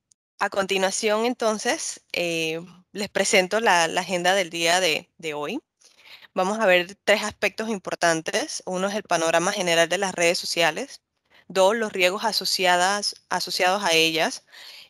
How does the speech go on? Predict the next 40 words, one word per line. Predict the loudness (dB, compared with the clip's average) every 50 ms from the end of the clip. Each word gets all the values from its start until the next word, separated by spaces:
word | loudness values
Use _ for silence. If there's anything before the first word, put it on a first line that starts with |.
| _ _
Y | -2 0
tres, | 2 2 4 4 4 4 2 -2
vamos | -2 -4 -2 -2 -2 -2
a | -2
ver | -2 -2 -2
entonces | -4 -4 -6 -8 -8 -10 -10
el | -10 -10
taller | -12 -10 -8 -8 -6 -4
de | -4 -2
las | -2 -2 -4 -4 -8 -6
buenas | -4 -2 -2 -2 -4 -4
prácticas. | _ -4 -4 -4 -6 -10 -16 -14 -14 -14 -14 -14 -12 -10
Esto | -10 -10 -10 -12
es | -10
como | -8 -6 -4 -4 -4
parte | -2 -2 -2 -2 -2 0 0 2
de | 2 2
la | 0
agenda | -2 -4 -4 -2 -2 -4
que | -4 -2 -2
vamos | -2 -2 -2 -4 -6
a | -8
estar | -6 -4 -2 -2 -2 -4 -8 -14 -20 -20 -20 -16 _ 0
llevando. | 2 4 4 4 2 0 -4 -8 -8 -10 _ _ _ _ _ _ _ _ _ _ _ _ _ _ _ _ _ _ _ _ _
Bueno, | -4 -2 0 -2
un | -2 0 0
pequeño | 0 2 4 4 4 4 4
disclaimer | 2 0 -2 -4 -6 0 2 4 4 4 4 4 4 4
antes | 4 4 2 -2 -4
de | -4 -6
comenzar, | -10 -10 -8 -8 -8 -6 -2 2 2 2 2 0 -4 -10 _ -20 -20 -20 -20 -18 -18 -18 -18 -18 -14 -4
y | 0 2
es | 2 2 0
que | 0 2 4 4 4
todo | 2 0 -4 -4 -2 -2 -2
lo | -2
mostrado | -2 -2 -2 -4 -6 -4 0 4 4 6 6 4 2 0 -2 -4 -4 -4
en | -4 -2 -2 -2 -2 -4 -4 -4
esta | -4 -4 -2 -4 -6 -6
presentación | -6 -8 -8 -8 -8 -6 -6 -8 -8 -8 -6 -4 -2 0 0 0 0 -4 -8